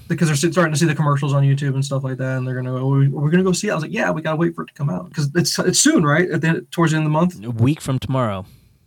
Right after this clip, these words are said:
Speaker 1: A week from tomorrow. Oh, it's the middle of the month. I thought it was later in the month.
Speaker 2: Nope.
Speaker 1: Okay. I thought
Speaker 2: The
Speaker 1: it was
Speaker 2: eleventh.
Speaker 1: we got, oh, the eleventh. Okay. But yeah, we still haven't seen Black Adam yet, so I'm like, "Ugh,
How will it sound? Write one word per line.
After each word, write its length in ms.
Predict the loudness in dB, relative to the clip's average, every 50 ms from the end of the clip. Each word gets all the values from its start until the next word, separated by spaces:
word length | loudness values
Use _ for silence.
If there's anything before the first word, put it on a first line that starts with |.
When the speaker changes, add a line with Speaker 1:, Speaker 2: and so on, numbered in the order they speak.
| _ _ _ _ _ _ 0
Speaker 1:
A 60 | 0
week 100 | 2 2 2
from 100 | 2 2
tomorrow. 320 | 2 2 2 4 4 4
Oh, 40 | 2
it's 100 | 2 0
the 80 | 2
middle 220 | 2 2 4 4 2
of 80 | 0 -2
the 60 | -2
month. 180 | -4 -6 -2 0
I 100 | 0 2
thought 200 | 2 2 0 0
it 40 | 2
was 160 | 0 0 0
later 240 | 0 0 0 0 0
in 60 | -2
the 60 | -2 -4
month. 280 | -6 -6 -8 -8 -6 -2
Speaker 2:
Nope. 200 | 0 2 2 2
Speaker 1:
Okay. 80 | 0 -4 -10 -12
I 40 | -8
thought 80 | -2 0
Speaker 2:
The 40 | 2
Speaker 1:
it 40 | 2
was 40 | 4
Speaker 2:
eleventh. 400 | 4 2 2 2 0 -2 -4 -4
Speaker 1:
we 100 | -4 -2 -2
got, 80 | -2 -4 -6 -8 -10 -20 -10 -6 -6 -6 -6 -6 _
oh, 140 | -2 0 0
the 60 | 0
eleventh. 320 | 0 0 -2 -4 -6 -8 -10
Okay. 220 | -10 -10 -8 -10 -10 -10 -12 _ _ _ -20 -20 -20 -20 -20 -20 -20 -20 -20 -20 _ _ _ _ _ _ _ _ _ -2
But 120 | -2 0
yeah, 120 | 2 2 2
we 120 | 2 2
still 160 | 2 2 0
haven't 120 | 0 0 0
seen 160 | 0 0 2
Black 240 | 2 2 0 0 0
Adam 240 | 0 0 0 0
yet, 200 | -2 -2 -4 -4
so 100 | -4 -2
I'm 60 | 0 0
like, 120 | 2 2 2
"Ugh, 280 | 2 2 2 0 0